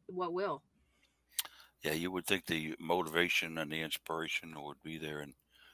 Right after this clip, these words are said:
Speaker 2: and hopefully it will be. Uh, they will face Liberty, Jared, as, as mentioned here on Sunday. The, this one on E S P N Plus, if you have subscribed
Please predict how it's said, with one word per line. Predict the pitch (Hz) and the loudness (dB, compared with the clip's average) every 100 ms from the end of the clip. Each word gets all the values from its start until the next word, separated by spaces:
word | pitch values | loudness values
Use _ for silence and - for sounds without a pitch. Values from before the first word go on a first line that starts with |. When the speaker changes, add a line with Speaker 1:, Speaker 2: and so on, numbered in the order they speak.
| _ | _
Speaker 2:
and | - | -8
hopefully | - 156 - 76 | 0 0 0 -4
it | 69 | -2
will | 82 82 | 0 0
be. | 82 76 | 2 4
Uh, | 73 - - - - _ _ - | 2 0 -10 -18 -18 _ _ 8
they | 104 | 10
will | 107 113 | 12 8
face | - - 120 - | 8 8 8 8
Liberty, | 123 117 120 107 | 8 8 4 4
Jared, | 104 135 143 113 | 6 6 6 6
as, | 98 92 | 6 6
as | 90 85 - - - - | 4 0 -4 -10 -20 -14
mentioned | 85 82 87 82 | -8 -6 -6 -2
here | 87 87 85 | 0 2 0
on | 80 | -4
Sunday. | - 92 90 87 85 | -4 -2 2 4 4
The, | 101 - - - | 2 -2 -18 -6
this | - 135 | 2 6
one | 139 | 8
on | 107 107 | 6 6
E | 123 127 | 10 12
S | 117 - | 12 8
P | - 123 | 2 4
N | 98 92 - | 4 2 2
Plus, | - 180 123 - - - _ - _ - | 10 12 12 8 2 0 _ -20 _ -18
if | - - | -14 -12
you | 82 78 | -10 -8
have | |
subscribed | - - - - 87 87 | -8 -6 -6 0 2 2